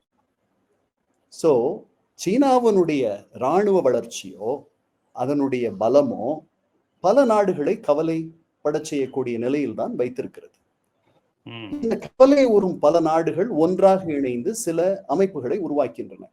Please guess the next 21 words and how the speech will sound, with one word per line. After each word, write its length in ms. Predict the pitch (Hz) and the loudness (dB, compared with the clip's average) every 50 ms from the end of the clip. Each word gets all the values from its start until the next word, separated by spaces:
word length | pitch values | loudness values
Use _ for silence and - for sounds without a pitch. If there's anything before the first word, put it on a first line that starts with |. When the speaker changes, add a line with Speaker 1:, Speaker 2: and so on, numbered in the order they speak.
| - - | -2 4
Speaker 1:
குவாட் 300 | 165 165 175 180 185 170 | 6 8 8 8 8 6
என்பது 340 | 147 139 131 123 123 139 190 | 4 2 2 0 -2 -2 -2
ஒரு 120 | 180 151 | -2 -2
அமைப்பு. 380 | 131 120 117 110 113 - 107 - _ _ _ _ _ _ _ _ _ _ | -2 -2 -4 -6 -8 -12 -20 -20 _ _ _ _ _ _ _ _ _ _
ஜப்பான், 720 | - 139 139 - 143 135 131 127 127 127 127 127 127 127 - _ _ _ _ - | -4 -4 -2 0 2 2 2 2 0 -2 -4 -6 -10 -14 -20 _ _ _ _ -4
இந்தியா, 680 | 135 139 139 139 135 127 120 120 120 120 117 - _ _ _ _ _ _ - | -2 0 0 2 2 4 4 4 2 2 -2 -8 _ _ _ _ _ _ -4
அமெரிக்கா, 680 | 135 135 139 139 139 139 - 127 117 117 117 113 117 - _ _ | 0 2 2 2 2 0 0 -2 0 0 0 -2 -6 -12 _ _
ஆஸ்திரேலியா, 640 | - 147 156 151 - - 165 143 127 117 107 - - - _ _ _ _ _ - | 0 0 0 0 0 -2 0 0 0 -2 -4 -6 -8 -12 _ _ _ _ _ -4
இந்த 160 | 170 165 165 | 0 0 4
நான்கு 340 | 151 160 170 170 165 160 151 | 6 6 6 6 4 2 2
நாடுகள் 340 | 147 139 139 135 131 190 | 2 2 2 2 0 0
அந்த 140 | 226 175 147 | 0 0 0
அமைப்பில் 300 | 135 143 143 139 151 139 | 0 -2 -4 -4 -4 -6
இருக்கின்றன. 360 | 127 107 - - 110 107 110 | -6 -6 -6 -8 -8 -6 -6
அந்த, 240 | 117 147 190 202 196 | -4 -2 -4 -2 -2
அந்த 180 | 185 196 190 190 | 0 2 4 4
அமைப்பு 240 | 185 202 190 190 202 | 4 2 0 -4 -4
பல 220 | - - 160 156 - | -4 -2 -2 -2 -2
ஆண்டுகளாக 480 | 160 165 165 165 165 196 160 160 165 | -4 -4 -4 -2 -2 -2 -2 -2 -4
செயல்பட்டு 460 | 190 - 170 160 160 160 160 160 - 131 | -6 -6 -6 -4 -4 -4 -6 -6 -4 -4
வருகிறது. 360 | 117 - - 107 - - | -4 -4 -6 -8 -10 -14